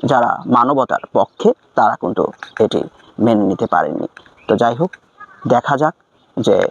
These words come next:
এই পরিস্থিতি, ইরান এবং ইসরায়েলের মধ্যকার এই যুদ্ধের পরিস্থিতি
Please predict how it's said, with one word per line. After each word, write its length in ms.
এই 240
পরিস্থিতি, 540
ইরান 400
এবং 300
ইসরায়েলের 480
মধ্যকার 420
এই 60
যুদ্ধের 400
পরিস্থিতি 540